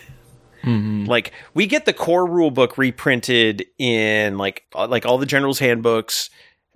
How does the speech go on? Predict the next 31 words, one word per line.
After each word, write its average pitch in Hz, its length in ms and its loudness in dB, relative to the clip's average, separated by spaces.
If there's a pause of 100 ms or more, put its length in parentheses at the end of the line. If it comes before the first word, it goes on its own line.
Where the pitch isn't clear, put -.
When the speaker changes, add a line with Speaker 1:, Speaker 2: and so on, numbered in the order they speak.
(120)
Speaker 2:
like, 98 220 -6
all 104 180 4
the, 117 500 2
the 123 200 0
seasonal 123 500 -2
player 117 260 0
packs 110 340 -2
have 110 100 -8
had 107 180 0
that. 110 180 0 (220)
All 220 240 2
the 277 160 0
Crusade 233 920 0 (200)
mission 208 420 0
packs - 680 -4 (500)
have 147 460 -2
the 160 80 2
core 165 320 0
rules 123 680 0
reprinted 123 400 0
in 127 80 2
them, 107 140 -2
which 123 160 -4
is 233 100 0
fantastic. 233 680 0
I 127 100 2
am 113 140 0
not 120 200 0
complaining 180 420 0
about 101 280 -2
that. 101 320 -2